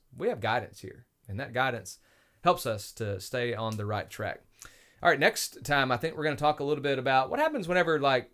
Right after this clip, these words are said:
there's a really good chance for me to do something that's wrong and bad and evil in my life. How do we avoid things that look good and sound good, but we probably know deep down they're not good for us at all? How do we avoid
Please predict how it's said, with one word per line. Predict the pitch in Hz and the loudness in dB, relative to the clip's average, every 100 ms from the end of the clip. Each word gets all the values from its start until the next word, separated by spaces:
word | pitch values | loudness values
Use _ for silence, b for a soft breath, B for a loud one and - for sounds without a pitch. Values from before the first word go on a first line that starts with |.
| - - | -20 -6
there's | 208 175 | -2 0
a | 110 95 _ _ _ _ _ _ _ - | -2 -4 _ _ _ _ _ _ _ -4
really | 120 220 247 | 6 6 8
good | 190 208 | 6 6
chance | 208 170 123 - - - - | 6 0 0 -4 -12 -12 -4
for | 123 | 0
me | 156 156 | 2 2
to | 135 123 113 104 b b b b 104 | 0 0 0 -4 b b b b -6
do | 143 | -4
something | 170 165 151 151 123 | -2 -2 -2 -4 -6
that's | 107 | -6
wrong | 117 127 131 131 123 | -4 -2 0 0 -2
and | 107 | -2
bad | 120 123 123 | 2 4 4
and | 107 | 0
evil | 92 123 117 113 | -4 -6 -4 -4
in | 110 | -4
my | 104 | -4
life. | 101 92 101 _ _ | -4 -6 -10 _ _
How | 254 | -2
do | |
we | 320 190 | 2 2
avoid | 123 135 104 | 4 2 0
things | 113 104 95 | -2 -6 -8
that | - 107 - _ _ _ _ - | -6 -6 -6 _ _ _ _ -6
look | 247 285 113 | 2 2 2
good | 127 110 107 | 0 0 -2
and | 104 104 | -6 -4
sound | 214 240 165 | 0 0 0
good, | 120 117 104 | 0 0 0
but | 110 | -4
we | 254 320 | -4 -4
probably | - 196 185 147 | -2 0 2 2
know | 127 127 113 | 2 2 0
deep | 120 147 101 | 0 -2 -2
down | 110 104 98 | -2 -2 -4
they're | 175 | -4
not | 113 113 | -4 -6
good | 110 110 | -6 -8
for | - 110 | -8 -10
us | 104 | -8
at | 98 | -8
all? | 76 62 - | -8 -10 -8
How | 175 | -6
do | |
we | 185 | -4
avoid | 131 113 127 120 | -4 0 0 0